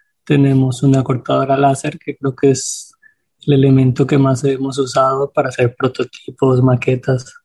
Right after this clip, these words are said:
pero no estamos todo el tiempo aquí porque tenemos otras actividades. Por lo menos yo soy de monitor en un laboratorio de impresión tres D. Eh, también estamos asistiendo a distintas clases.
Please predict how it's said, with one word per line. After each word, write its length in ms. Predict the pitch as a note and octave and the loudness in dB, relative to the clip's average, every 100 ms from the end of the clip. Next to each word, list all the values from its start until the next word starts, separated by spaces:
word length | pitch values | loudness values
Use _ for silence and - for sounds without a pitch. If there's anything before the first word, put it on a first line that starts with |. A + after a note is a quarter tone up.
| _ _ | _ _
pero 760 | C#3+ C#3+ C#3+ C#3 C#3 C#3 C3+ | 0 2 4 4 4 2 2
no 240 | C3+ C#3 C#3 | 2 4 2
estamos 420 | - C#3+ C#3+ - | 0 -2 -2 0
todo 80 | D3 | -2
el 80 | |
tiempo 260 | C3+ C#3 C#3 | 0 -2 -2
aquí 220 | C#3+ C#3+ | -2 -2
porque 300 | C#3 F3+ - | -4 -6 -6
tenemos 420 | C#3+ C3 C3 B2+ | 0 2 2 0
otras 360 | C#3 - C#3+ C3+ | -4 0 2 2
actividades. 600 | - C3+ C3 C3+ C#3+ D3+ | 2 2 2 2 0 -2
Por 160 | _ C3+ | _ 0
lo 100 | C#3 | 2
menos 320 | C3+ C3+ C#3 | 4 2 2
yo 440 | D3 D3 C#3+ D3 _ _ _ _ _ _ _ | 2 2 2 -2 _ _ _ _ _ _ _
soy 400 | - - C#3 C#3 | -18 -4 2 4
de 400 | C#3 C#3 C#3 C#3 | 6 6 4 4
monitor 580 | C#3+ C#3 C3+ C3+ - C3+ | 2 2 0 -4 -6 -2
en 120 | C#3 | 2
un 140 | C#3+ C#3+ | 2 2
laboratorio 520 | C#3+ C#3+ C3+ C3 C#3 | 0 0 -2 -2 0
de 60 | C#3+ | 0
impresión 440 | C3+ C3+ - C3+ | 0 -4 -6 -8
tres 300 | - C#3 C3+ | -2 -2 0
D. 260 | C#3+ D#3 - _ _ _ _ _ _ _ _ _ | 0 0 -4 _ _ _ _ _ _ _ _ _
Eh, 680 | D3 C3+ C3 B2+ C#3 C#3+ B2+ | 2 4 2 2 -2 -6 -6
también 300 | - C3+ C3 | -2 2 2
estamos 500 | B2+ - C3+ C3+ C3+ | 0 0 2 2 2
asistiendo 760 | D3+ C3+ B2+ C#3+ C3+ C3+ C#3 C#3 | 2 2 0 0 0 2 2 0
a 100 | C3+ | -2
distintas 520 | B2+ - C3+ B2+ - | -4 -8 -8 -8 -8
clases. 580 | - C#3 C3+ - D3 | 0 2 2 2 2